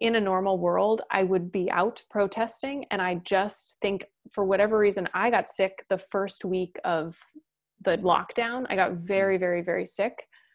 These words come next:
Speaker 1: and saw so many people pass away that I just think for whatever reason, I have just needed to stay inside and
Speaker 2: Yeah.
Speaker 1: do, and, and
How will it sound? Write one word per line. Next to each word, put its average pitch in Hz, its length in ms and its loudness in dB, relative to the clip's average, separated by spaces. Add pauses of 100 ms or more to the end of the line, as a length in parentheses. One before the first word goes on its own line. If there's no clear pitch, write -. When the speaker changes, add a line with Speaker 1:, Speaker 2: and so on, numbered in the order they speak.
(260)
Speaker 1:
and 202 160 -4
saw 190 220 2
so 196 360 -2
many 190 220 0
people 180 500 -2
pass 180 280 -2
away 185 460 0
that 185 120 0
I 180 220 -2
just 196 360 -4
think 180 300 -6 (1080)
for 208 120 0
whatever 202 360 4
reason, 202 480 2 (200)
I 185 240 4
have 180 180 -4 (140)
just 196 360 -2
needed 175 420 0
to 190 100 -12
stay 175 260 -6
inside 180 720 -6 (200)
and 196 180 -4
Speaker 2:
Yeah. 202 60 -2
Speaker 1:
do, 180 500 0 (600)
and, 190 280 -4 (220)
and 196 300 -2